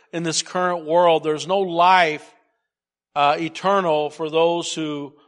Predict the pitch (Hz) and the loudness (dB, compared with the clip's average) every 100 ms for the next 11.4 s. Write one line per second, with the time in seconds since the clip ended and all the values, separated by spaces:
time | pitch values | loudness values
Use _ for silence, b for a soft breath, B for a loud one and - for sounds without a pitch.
0 | b b 147 139 - 180 180 160 139 151 | b b -4 -4 -2 2 2 0 -4 -8
1 | 147 147 156 165 170 165 - 175 165 - | -10 -8 -2 0 0 -2 -8 -10 -10 -8
2 | 147 143 139 139 139 156 170 160 147 143 | -8 -8 -10 -8 -4 0 -2 -4 -10 -10
3 | 139 - _ b b b - 143 151 139 | -12 -14 _ b b b -16 -4 -2 -2
4 | 147 165 185 147 120 117 - _ _ _ | 0 0 0 -4 -12 -14 -18 _ _ _
5 | _ _ _ _ _ _ 151 156 202 208 | _ _ _ _ _ _ -4 0 4 4
6 | 196 175 - 220 220 208 190 220 220 190 | 4 2 2 2 2 -6 -4 -2 -2 -4
7 | 165 170 180 180 175 170 190 185 190 185 | -6 -4 -2 -2 -4 -4 -2 -2 -6 -6
8 | 180 160 185 214 190 156 143 147 147 151 | -8 2 4 4 2 -2 0 0 -4 -10
9 | b b 175 214 226 196 160 156 185 196 | b b -4 -2 2 2 0 2 6 6
10 | - 190 175 160 165 180 165 - 214 214 | 4 0 0 0 -2 -4 -4 -6 0 0
11 | 170 147 147 147 | -2 -8 -12 -16